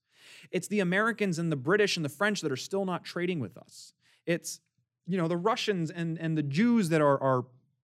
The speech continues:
holding our economy down and not letting it to reopen. It's not what we're doing, it's what other people are doing.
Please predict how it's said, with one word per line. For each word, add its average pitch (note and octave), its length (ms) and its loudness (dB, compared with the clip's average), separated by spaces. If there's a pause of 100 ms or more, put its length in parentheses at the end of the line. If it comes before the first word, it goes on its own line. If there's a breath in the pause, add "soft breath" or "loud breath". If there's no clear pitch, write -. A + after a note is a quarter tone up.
(340)
holding F3+ 520 2
our E3+ 240 2
economy D#3 500 -2
down D3+ 320 0
and G#2+ 120 -2
not D3 240 0
letting D#3 280 -2
it C3+ 120 -6
to C3 120 -4
reopen. D3+ 540 0 (120)
It's D3 180 -8
not A3 200 2
what F#3+ 120 2
we're G#3 220 0
doing, A#2+ 260 -8
it's C#3+ 120 -10
what G3 100 0 (100)
other F#3+ 240 -6
people B2 360 -16
are - 120 -20
doing. A2 200 -20